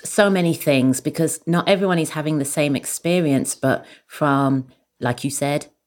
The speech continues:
losing jobs, furloughed, starting new jobs, caring for others,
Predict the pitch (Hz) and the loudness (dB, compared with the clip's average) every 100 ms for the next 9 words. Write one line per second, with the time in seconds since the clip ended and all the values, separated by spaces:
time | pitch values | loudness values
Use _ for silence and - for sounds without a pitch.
0 | _ - 151 156 160 160 160 156 156 160 | _ -4 -2 0 -2 -2 0 0 0 -2
1 | - - - _ _ _ _ - 165 156 | -8 -12 -14 _ _ _ _ -4 0 2
2 | 151 151 151 151 - _ _ _ - - | 2 2 2 -2 -10 _ _ _ -10 -6
3 | 147 143 - 165 156 156 156 147 147 - | -4 -6 -8 -6 -4 -4 -6 -8 -10 -14
4 | - - _ _ _ _ _ - 156 156 | -20 -20 _ _ _ _ _ -6 -4 -2
5 | 151 - 151 160 156 156 156 151 - - | -4 -6 -4 -4 -4 -6 -6 -8 -12 -18